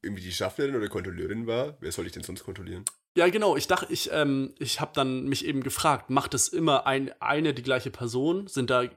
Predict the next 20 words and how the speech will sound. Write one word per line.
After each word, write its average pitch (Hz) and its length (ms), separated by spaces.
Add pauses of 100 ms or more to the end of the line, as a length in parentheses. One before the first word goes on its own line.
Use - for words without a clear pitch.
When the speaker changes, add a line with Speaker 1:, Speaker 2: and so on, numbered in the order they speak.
Speaker 2:
sind 135 220
es 110 80
verschiedene? 170 640
Weil, 123 180
keine 127 240
Ahnung, 117 120
wusste 113 180
ich 104 60
nicht. 139 180 (460)
Ähm, 127 420
Speaker 1:
Ja. - 60 (180)
Speaker 2:
auf - 200
jeden 190 220
Fall 147 500
war's 139 520
zum 208 360
Glück 151 220
so, 135 480 (340)
dass, 139 460
ähm, 131 800